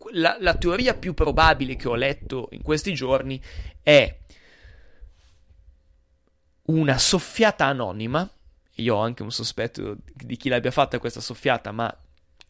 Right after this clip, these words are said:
ci arriviamo settimana prossima, perché secondo me chi ha fatto questa soffiata è in realtà Zodiac, eh, e ha un nome e un cognome, e io, ripeto, sono convinto, e vi spiegherò settimana prossima,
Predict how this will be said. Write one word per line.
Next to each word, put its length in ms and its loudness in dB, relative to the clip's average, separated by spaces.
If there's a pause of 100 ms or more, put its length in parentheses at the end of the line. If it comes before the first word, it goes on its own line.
ci 120 -8
arriviamo 300 -4
settimana 420 -6
prossima, 460 -2
perché 520 -8 (220)
secondo 360 -10
me 100 -4
chi 140 -10
ha 40 -4
fatto 240 -8
questa 220 -10
soffiata 640 -6
è 120 -2
in 180 2
realtà 340 -6
Zodiac, 560 -12 (800)
eh, 480 -2
e 140 -4
ha 80 0
un 100 -6
nome 200 -6
e 20 -6
un 80 -8
cognome, 560 -6 (100)
e 120 -8
io, 240 -6
ripeto, 340 -12
sono 200 -12
convinto, 480 -10
e 40 -8
vi 100 -10
spiegherò 320 -8
settimana 380 -10
prossima, 440 -6